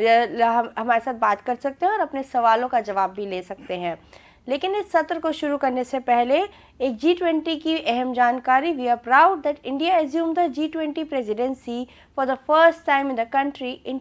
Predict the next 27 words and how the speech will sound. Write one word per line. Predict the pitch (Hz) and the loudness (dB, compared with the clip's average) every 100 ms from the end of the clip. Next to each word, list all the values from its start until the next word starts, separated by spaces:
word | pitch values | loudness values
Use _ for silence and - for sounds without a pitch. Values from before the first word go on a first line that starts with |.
| 240 | -6
twenty | 214 214 247 - | -8 -6 -10 -8
twenty-three। | 202 175 208 - 220 151 - _ _ _ - | -8 -8 -12 -12 -10 -10 -12 _ _ _ 0
A | 240 | 2
nation | 254 277 269 330 302 254 | 4 0 -2 -2 0 -2
deeply | 285 320 349 | -4 -2 0
committed | 330 294 311 330 320 | 0 0 -2 -6 -4
to | 311 226 | -6 -4
democracy | 226 294 330 330 320 359 - 233 | -2 -2 0 -2 0 -6 -2 -2
and | 247 233 | 0 -2
multilateralism, | 226 285 294 254 254 226 233 254 262 285 - - - - | -4 -4 0 -2 -2 -12 -8 -2 -2 -2 -10 -20 -14 -2
uh, | 240 269 - _ _ - | 0 0 -4 _ _ -16
the | 208 247 | -10 -6
G | 226 339 349 | 0 0 2
twenty | 349 330 349 339 | -2 2 0 2
presidency | 277 240 262 285 285 320 | -2 -2 0 0 0 -4
would | 247 233 | -4 -6
be | 208 | -4
a | 226 226 | -4 2
watershed | 247 269 320 339 330 269 | 2 2 -2 0 -2 -2
moment | 269 262 277 | -4 -4 -6
in | - 247 | -6 -6
our | 226 | -4
history | 262 277 - 269 285 - - - | -6 -10 -10 -8 -10 -12 -14 2
as | 285 302 320 | 4 4 2
it | - | -6
seeks | - 294 339 339 - | -6 0 0 0 -6
to | 311 | -8